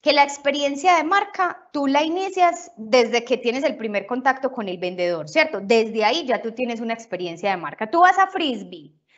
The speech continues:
y desde que tú cruzas la puerta de Frisbee estás teniendo una experiencia con la marca, o sea, con el vigilante, la persona que te recibe o el cajero que te va a tomar el pedido.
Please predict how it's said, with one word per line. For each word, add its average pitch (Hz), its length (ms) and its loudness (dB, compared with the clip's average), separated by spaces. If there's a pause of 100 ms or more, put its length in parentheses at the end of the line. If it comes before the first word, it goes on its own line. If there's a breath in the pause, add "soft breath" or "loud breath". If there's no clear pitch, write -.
(280 soft breath)
y 294 120 -2
desde 302 320 2
que 349 140 -4
tú 320 260 -4
cruzas 392 560 2
la 330 180 2
puerta 262 420 2
de 277 100 0
Frisbee 349 760 -6
estás 247 380 -2
teniendo 302 320 -4
una 214 120 -4
experiencia 208 600 -6
con 214 160 -6
la 175 120 -4
marca, 220 320 2
o - 20 -2
sea, 185 180 -2
con 214 200 -4
el 180 100 -8
vigilante, 233 760 0
la 214 140 0
persona 196 280 -10
que 208 220 -10
te 180 160 -10
recibe 277 880 -4
o 247 120 4
el 233 140 4
cajero 214 420 -2
que 240 140 -6
te 196 100 -6
va 175 80 0
a 165 80 -10
tomar 196 280 -6
el 196 100 -10
pedido. 175 460 -8